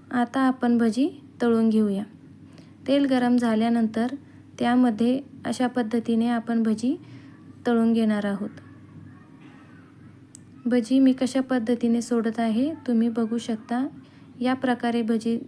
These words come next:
सोडल्यानंतर भजी छान कुरकुरीत होतात. एका साईडने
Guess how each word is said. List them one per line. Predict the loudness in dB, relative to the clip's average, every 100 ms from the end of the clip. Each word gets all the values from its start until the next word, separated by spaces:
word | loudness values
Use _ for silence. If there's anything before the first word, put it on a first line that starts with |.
| -14 -8
सोडल्यानंतर | -2 0 0 0 0 0 -2 -4 -6 -8 -20 -16 -4
भजी | -2 0 -2
छान | -2 -2 0
कुरकुरीत | 0 -2 -2 0 0 0
होतात. | -2 -4 -6 -10 -16 -20 -20 -20 -20 -20 -20 -20 -20 -20 -20 -20 -20 -20 -20 -20 -20 -20 -20 -20 -20 -20 -20 -20 -20 -20 -20 -20 -20 -20 -20 -20 -20 -20 -20 -20 -20 -20 -20 -20 -20 -20 -20 -20 -20 -20 -20 -20 -20 -20 -6
एका | -4 -2 -2
साईडने | 0 0 2 2 2 0